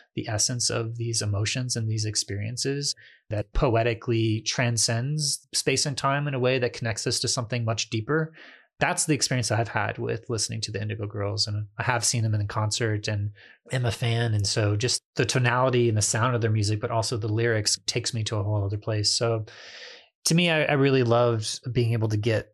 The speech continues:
their story, but also there is a bit of a sadness just to see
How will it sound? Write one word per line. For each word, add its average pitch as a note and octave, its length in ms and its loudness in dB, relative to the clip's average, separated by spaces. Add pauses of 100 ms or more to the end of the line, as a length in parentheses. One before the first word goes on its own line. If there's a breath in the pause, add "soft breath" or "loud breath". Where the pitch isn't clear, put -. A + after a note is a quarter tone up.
(120)
their A#2 600 4
story, D3+ 580 4
but C#3 220 0
also A#2+ 440 4
there A#2 180 2
is C3 160 4
a C3 40 0
bit A#2+ 180 2
of A2+ 60 4
a G#2+ 60 0
sadness G#2+ 520 0
just - 220 -4
to G#2+ 80 0
see G#2 540 2